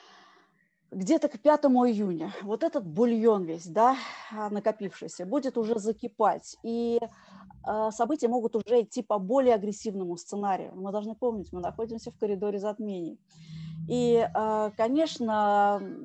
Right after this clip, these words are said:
планеты будут стремиться создать наиболее такую острую, э, ситуацию и искать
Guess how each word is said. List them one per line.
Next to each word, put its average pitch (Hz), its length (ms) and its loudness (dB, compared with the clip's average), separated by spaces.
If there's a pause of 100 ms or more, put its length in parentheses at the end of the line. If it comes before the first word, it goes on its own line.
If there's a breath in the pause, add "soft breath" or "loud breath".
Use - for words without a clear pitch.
планеты 254 460 4
будут 226 260 0
стремиться 240 520 -6
создать 226 500 0
наиболее 220 540 2
такую 220 440 2 (100)
острую, 226 600 0 (400 loud breath)
э, 208 380 2 (120)
ситуацию 226 880 2 (120)
и 254 320 4 (360)
искать - 680 -2